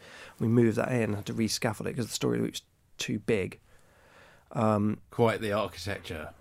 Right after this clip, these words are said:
Speaker 2: bringing <laughs> all this together, it sounds like,
Speaker 1: Yeah,
Speaker 2: uh,
Speaker 1: it's very, it's very
Speaker 2: yeah.
Speaker 1: architectural. It's, and, um,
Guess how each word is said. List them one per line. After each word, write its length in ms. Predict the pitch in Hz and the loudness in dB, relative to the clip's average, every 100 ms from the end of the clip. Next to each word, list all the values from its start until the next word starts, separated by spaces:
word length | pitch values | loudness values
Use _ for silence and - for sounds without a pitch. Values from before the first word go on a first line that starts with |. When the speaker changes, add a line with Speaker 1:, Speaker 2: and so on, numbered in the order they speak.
| - | 0
Speaker 2:
bringing 260 | 120 123 117 | 2 4 4
<laughs> 80 | - | 10
all 80 | 196 | 12
this 240 | 139 - - | 10 6 4
together, 500 | 123 135 123 110 101 | 6 6 4 0 2
it 160 | 127 - | 0 0
sounds 360 | 117 123 107 | 0 0 0
like, 220 | 190 180 | -2 0
Speaker 1:
Yeah, 220 | 156 156 143 | 4 6 6
Speaker 2:
uh, 40 | |
Speaker 1:
it's 100 | 151 | 2
very, 260 | - - 101 | 0 0 0
it's 220 | - 143 | 0 2
very 160 | 160 156 | 6 8
Speaker 2:
yeah. 80 | |
Speaker 1:
architectural. 560 | 139 - 139 - - 110 | 8 4 -2 -2 -2 -2
It's, 180 | 131 - | -2 2
and, 340 | 135 127 127 127 | 4 6 6 6
um, 400 | 120 120 120 | 6 4 2